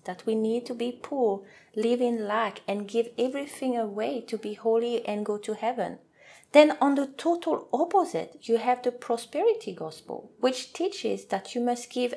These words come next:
X amount of money to be blessed, and if you don't get wealthy, it's because you don't have enough faith. And now you have the new age, where the word of God has been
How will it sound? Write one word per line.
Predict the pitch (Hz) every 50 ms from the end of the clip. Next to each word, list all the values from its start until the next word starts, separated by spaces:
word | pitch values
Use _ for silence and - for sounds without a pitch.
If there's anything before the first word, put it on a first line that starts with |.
| -
X | - 294 294 - - 285
amount | 262 254 254 247 233
of | 226 226 226
money | 208 208 220 226 220 190 175 175 170 - _ _
to | - 240
be | 226 233 233 233
blessed, | 233 226 220 233 208 196 196 - - -
and | 196 196 208
if | 220 220 - -
you | 226 220
don't | 220 - 214 196 202 202 196
get | 196 185 175 175 - - -
wealthy, | 196 208 240 330 392 381 - - - 190 185 185 - -
it's | 220 202 - -
because | - 240 233 - - 240 233 233 247
you | 233
don't | 240 - 202 190 180
have | 175 180 175 175 170 - - -
enough | 180 180 170 170 156 151 151 - - - _ _
faith. | - - - 226 330 392 - - - - - - - -
And | 254 254 254 240
now | 262 294 370 415
you | 359 285 254 247
have | 247 247 247 240 240
the | 240 233 226
new | 220 220 233 247 247 254 - - _ -
age, | 214 214 202 190 196 - - - - - _
where | - 190 220 254 302 311
the | 311 - 339 311
word | 262 240 247 294 349 370
of | 359 339 - -
God | - 262 262 262 262 -
has | - 240 247 240 -
been | - 247 240 233 226